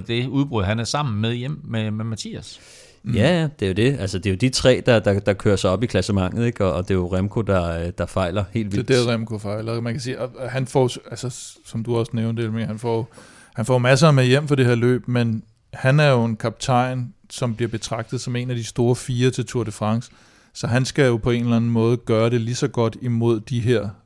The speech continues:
Speaker 1: Mm.
Speaker 2: løjtnanter, som Vingegaard gjorde det i Tirreno
Speaker 1: Mm.
Speaker 2: over for nogle
Speaker 1: Mm.
Speaker 2: løjtnanter. Og det gør han jo ikke. Altså, han taber til en løjtnant.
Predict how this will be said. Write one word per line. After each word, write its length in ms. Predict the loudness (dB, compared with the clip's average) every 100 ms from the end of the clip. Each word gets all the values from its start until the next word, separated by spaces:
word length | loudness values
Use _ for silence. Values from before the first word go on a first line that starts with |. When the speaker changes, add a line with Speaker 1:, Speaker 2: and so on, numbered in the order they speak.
| 0
Speaker 1:
Mm. 80 | 4
Speaker 2:
løjtnanter, 640 | 4 4 2 0 -2 -6 -8 -20 _ -14
som 280 | -2 0 2
Vingegaard 400 | 2 4 2 2
gjorde 360 | 0 2 2
det 60 | 0
i 60 | -4
Tirreno 440 | -4 0 2 2 0 _ -4
Speaker 1:
Mm. 140 | 2
Speaker 2:
over 180 | 4 4
for 120 | 0
nogle 300 | -2 0 0 -2
Speaker 1:
Mm. 200 | -2 0
Speaker 2:
løjtnanter. 520 | 0 0 -2 -6 -6 -12 _ _ _ _ -2
Og 120 | 2
det 100 | 6
gør 100 | 6
han 100 | 4
jo 60 | -4
ikke. 220 | -14 -20 _ _
Altså, 100 | -2
han 100 | 0
taber 300 | 4 4 2
til 120 | 0 -2
en 60 | -2
løjtnant. 380 | -4 -6 -8